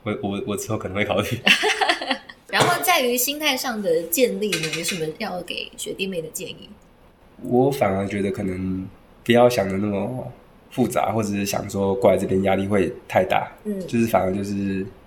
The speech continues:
Speaker 1: 放轻松，就是觉得说自己是过来这边一边生活一边学英文这种感觉。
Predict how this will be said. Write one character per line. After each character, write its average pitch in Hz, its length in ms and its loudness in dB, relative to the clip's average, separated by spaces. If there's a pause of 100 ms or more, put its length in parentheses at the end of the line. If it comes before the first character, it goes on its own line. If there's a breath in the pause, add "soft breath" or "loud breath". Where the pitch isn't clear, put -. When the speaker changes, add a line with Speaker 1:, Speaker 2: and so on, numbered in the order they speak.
(200)
Speaker 1:
放 117 200 2
轻 98 120 0
松， 92 200 -2 (140)
就 107 160 0
是 98 60 -2
觉 95 140 2
得 92 60 0
说 95 220 0
自 107 120 -4
己 92 160 0
是 95 400 -2 (320)
过 110 160 6
来 90 120 6
这 104 120 0
边 95 320 -2 (260)
一 123 60 -4
边 113 180 2
生 107 200 2
活 - 240 -6
一 104 80 -4
边 98 160 -4
学 90 180 -6
英 95 180 -4
文 - 120 -8 (140)
这 113 120 0
种 98 80 -2
感 - 180 -6
觉。 - 240 -14